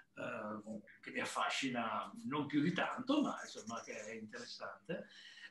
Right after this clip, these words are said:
Eh, e l'idea è, come al solito, di scambiarci delle esperienze, delle,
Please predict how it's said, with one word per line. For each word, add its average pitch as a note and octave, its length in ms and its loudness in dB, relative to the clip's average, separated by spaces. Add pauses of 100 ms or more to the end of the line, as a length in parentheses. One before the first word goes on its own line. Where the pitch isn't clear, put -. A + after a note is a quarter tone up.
(140)
Eh, C3+ 1080 10 (640)
e G3 380 12
l'idea E3+ 540 12
è, C#3 80 10
come E3+ 160 12
al F3 40 12
solito, D#3+ 300 12
di F3 80 12
scambiarci E3+ 600 12
delle D#3 220 12
esperienze, C#3 840 8
delle, A#2 1120 2